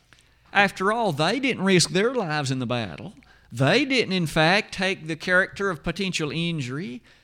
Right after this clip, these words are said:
but we have. We have been the ones that have borne the burden and heat of the day, if you please.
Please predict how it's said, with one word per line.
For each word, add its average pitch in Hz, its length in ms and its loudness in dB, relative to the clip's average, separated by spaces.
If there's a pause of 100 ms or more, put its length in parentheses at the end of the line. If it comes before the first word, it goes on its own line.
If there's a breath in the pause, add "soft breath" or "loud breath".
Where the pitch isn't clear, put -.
(380 soft breath)
but 135 160 -2
we 233 220 0
have. 240 460 -8 (760)
We 311 300 2
have 220 180 4
been 185 140 4
the 170 80 6
ones 175 680 0
that 165 160 -2
have 143 220 -2
borne 208 320 0
the 180 60 0
burden 185 540 2
and 170 100 -2
heat 180 200 0
of 151 80 -4
the 151 40 -6
day, 165 340 -2
if 147 140 -6
you - 60 -6
please. 120 760 -6